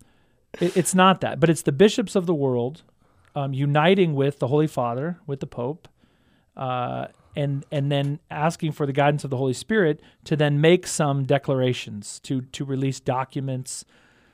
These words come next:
uh, to, to name certain truths to be revealed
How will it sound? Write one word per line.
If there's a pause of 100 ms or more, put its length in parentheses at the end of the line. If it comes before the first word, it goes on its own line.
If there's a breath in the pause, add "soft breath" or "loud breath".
(160)
uh,
to,
to
name
certain
truths
to
be
revealed